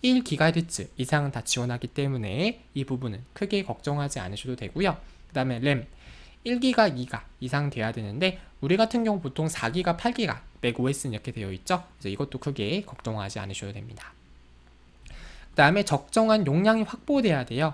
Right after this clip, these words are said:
그래서 최소 삼십이 기가바이트 이상의 용량 확보가 되어져야 되고 디스플레이 같은 경우에는 워낙, 어, 맥 컴퓨터 같은 경우에는 디스플레이는 유명하니까 별도로 신경 쓰지 않으셔도 되겠습니다.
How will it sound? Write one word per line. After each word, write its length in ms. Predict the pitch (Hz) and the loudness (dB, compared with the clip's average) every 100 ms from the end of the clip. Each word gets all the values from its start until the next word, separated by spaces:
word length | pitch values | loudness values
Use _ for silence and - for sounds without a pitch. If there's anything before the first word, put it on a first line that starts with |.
| - | -2
그래서 160 | 120 110 | -6 -4
최소 600 | - 214 139 127 233 247 | -2 0 0 2 2 0
삼십이 720 | - - 247 254 262 - 165 147 | -14 0 2 4 0 -2 -6 0
기가바이트 800 | 175 123 95 - - 120 123 135 | 0 0 -6 -10 -8 -8 -6 -6
이상의 720 | 117 156 143 107 123 208 - - | -2 -2 -2 0 0 -2 -6 -4
용량 340 | 127 139 170 160 | 0 4 6 4
확보가 460 | 143 143 139 143 | 2 -4 0 0
되어져야 480 | 139 123 107 113 113 | 0 -4 -2 -4 -4
되고 360 | 107 101 170 165 - - - | -6 0 0 0 -12 -20 -8
디스플레이 500 | - 170 - 277 277 | -2 -2 2 4 8
같은 280 | 240 - 202 | 6 6 0
경우에는 680 | 180 165 151 135 208 269 269 - - | 4 4 2 0 2 0 -2 -18 -4
워낙, 480 | 110 127 110 147 - - - | 0 2 2 -2 -6 -18 -6
어, 200 | 104 113 | -4 -2
맥 140 | 123 | -4
컴퓨터 380 | - 220 247 190 | 0 0 2 0
같은 300 | 165 160 156 | 0 0 -2
경우에는 480 | 143 139 123 135 202 | -2 -2 -2 -2 -2
디스플레이는 600 | - 123 - 160 147 123 | -4 -10 -4 -2 0 -2
유명하니까 840 | 110 110 120 165 170 - 107 208 - - | -4 -4 -2 -2 -2 -4 0 -2 -2 -14
별도로 400 | - 104 104 104 | -8 -6 -6 -8
신경 280 | - 214 254 | -4 -2 -2
쓰지 200 | 247 - | -2 -6
않으셔도 300 | 104 95 135 - | -6 -6 -8 -8
되겠습니다. 520 | 98 - 101 123 | -10 -10 -12 -14